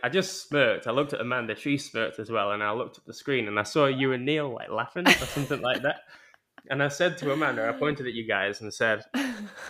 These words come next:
Speaker 1: "We're gonna be friends with them." <laughs>
Speaker 2: <laughs>
Speaker 1: And lo and behold, here we are.
Speaker 2: <laughs>
Speaker 1: So
Speaker 2: Here we are,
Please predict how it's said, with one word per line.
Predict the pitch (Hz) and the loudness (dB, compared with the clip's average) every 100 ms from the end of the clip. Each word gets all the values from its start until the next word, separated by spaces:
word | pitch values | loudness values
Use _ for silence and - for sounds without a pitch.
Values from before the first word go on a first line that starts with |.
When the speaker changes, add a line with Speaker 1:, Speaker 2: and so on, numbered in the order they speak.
| - 254 | -4 -2
Speaker 1:
"We're | 226 | 0
gonna | 113 | 0
be | 101 | 0
friends | 123 120 123 | 2 2 0
with | 107 | -2
them." | 98 113 117 - - 143 - 185 131 | 0 0 -2 -6 -8 -8 0 0 4
<laughs> | |
Speaker 2:
<laughs> | 185 - 320 - 311 269 440 269 - _ _ - - - - - | 6 10 10 10 8 8 2 -4 -4 _ _ -20 -20 -20 -16 -6
Speaker 1:
And | 113 | -2
lo | 117 120 | 2 2
and | |
behold, | 120 - 113 110 | 2 2 2 2
here | 104 117 | 0 0
we | 113 | 2
are. | 117 123 - | 0 0 -4
Speaker 2:
<laughs> | - 233 214 _ - 311 | -4 -4 -4 _ 0 2
Speaker 1:
So | - 262 - 131 | 2 4 4 4
Speaker 2:
Here | 240 | 6
we | 226 214 | 6 4
are, | 202 196 | 2 0